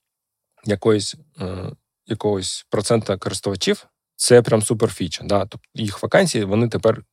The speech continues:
нарешті, їх почали бачити люди. От, але, ну, це не для всіх. Е, автопоукет теж не для всіх, да. От ми говорили, що там,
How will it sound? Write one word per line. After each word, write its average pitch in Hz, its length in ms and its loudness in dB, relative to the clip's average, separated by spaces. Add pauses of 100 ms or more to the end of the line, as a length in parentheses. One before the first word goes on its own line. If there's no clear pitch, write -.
нарешті, 107 440 -2
їх 98 180 -8 (160)
почали 110 340 -4
бачити 107 380 2
люди. 92 280 -8 (460)
От, 90 200 -2
але, 139 280 4
ну, 131 140 4
це 143 140 -2
не 127 120 2
для 104 140 -2
всіх. - 220 -10 (840)
Е, 104 60 0 (340)
автопоукет 170 540 2
теж 214 220 4
не 117 100 2
для 104 140 -2
всіх, 82 300 -4
да. 104 140 4
От 95 140 -4
ми 101 80 0
говорили, 98 400 -2
що - 140 -6
там, - 200 -10